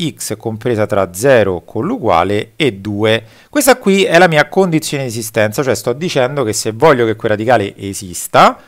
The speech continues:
devo prendere necessariamente i valori di x compresi tra zero e due. Tutti gli altri valori mi danno un radicale impossibile.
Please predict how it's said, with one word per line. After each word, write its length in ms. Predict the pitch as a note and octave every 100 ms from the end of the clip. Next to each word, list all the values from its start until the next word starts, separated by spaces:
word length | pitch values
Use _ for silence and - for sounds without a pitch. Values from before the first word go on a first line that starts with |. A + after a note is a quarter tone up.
| _
devo 180 | C#3 D#3+
prendere 360 | F3+ C#3 A2 A2
necessariamente 680 | A#2+ - - A#3+ A#2 A2+
i 20 | D#3+
valori 260 | A2+ G#2
di 140 | A#2+ F2
x 180 | -
compresi 380 | B2+ G#3 - G#2
tra 220 | A#2 G#2+
zero 240 | F#2 F2+ F2+
e 80 | E2+
due. 360 | D#2+ D#2+ F2+ -
Tutti 280 | B3+ -
gli 80 | E3+
altri 260 | D#3 - F#3
valori 380 | G3 G#2 G#2 B2
mi 120 | A2+
danno 220 | F2 G2
un 80 | A2
radicale 440 | A2 F#2+ - - _
impossibile. 1040 | C3+ A2+ G2 - - E2 - G#2+ A2 A2